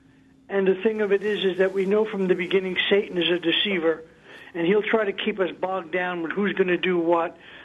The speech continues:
I personally, you know, th-, those pipelines, those gas lines, I think China did that, because the one who's gonna benefit about all this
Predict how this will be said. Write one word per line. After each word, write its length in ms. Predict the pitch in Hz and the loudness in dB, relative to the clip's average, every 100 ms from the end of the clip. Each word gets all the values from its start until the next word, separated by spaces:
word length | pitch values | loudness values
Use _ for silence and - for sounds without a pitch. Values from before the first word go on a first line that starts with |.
| - | -8
I 200 | 175 208 | -2 -2
personally, 760 | 214 214 196 196 185 185 190 | -2 -4 -2 0 0 0 0
you 80 | 220 | 0
know, 160 | 208 208 | -2 -2
th-, 500 | 190 170 - 190 185 | -8 -4 -2 0 0
those 200 | 190 175 | -2 -2
pipelines, 760 | - 202 208 202 202 202 202 180 | -2 -4 -2 -2 0 0 -4 -2
those 200 | 175 151 | -2 0
gas 240 | 165 190 196 190 | 0 0 0 -2
lines, 340 | 190 196 196 - - - | -2 -2 -6 -10 -10 -2
I 120 | 233 | -2
think 260 | 240 233 - | 0 -2 0
China 360 | 208 214 208 | 0 0 -2
did 280 | 190 165 147 | -2 -2 0
that, 260 | 156 143 143 - - - - | -2 -4 -10 -18 -20 -20 -2
because 320 | 190 196 190 | 2 4 2
the 80 | 202 | 2
one 200 | 202 269 | 2 2
who's 120 | 254 | 2
gonna 200 | 220 196 | 2 0
benefit 480 | 196 196 208 - 185 | 0 -2 -2 -2 -2
about 340 | 165 170 170 | 0 -2 0
all 240 | 190 202 202 | 2 2 2
this 240 | 170 170 | 0 -2